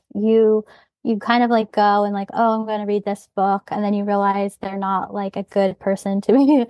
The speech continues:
learning from. And then you're like, "Okay," and recognizing that. And then the Holy Spirit sending you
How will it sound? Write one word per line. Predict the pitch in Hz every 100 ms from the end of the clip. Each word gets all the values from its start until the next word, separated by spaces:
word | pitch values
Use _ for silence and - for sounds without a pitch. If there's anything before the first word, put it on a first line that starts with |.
| - -
learning | 220 262 294 285 277
from. | 269 254 247 247
And | 247 226 214
then | 202 208
you're | 208
like, | 202 196
"Okay," | - 247 226 214 214
and | 208 208
recognizing | 214 214 214 208 208 208
that. | 202 190 190 196
And |
then | 196 190
the |
Holy | 185 190
Spirit | - 190 180
sending | - 185 185
you | 190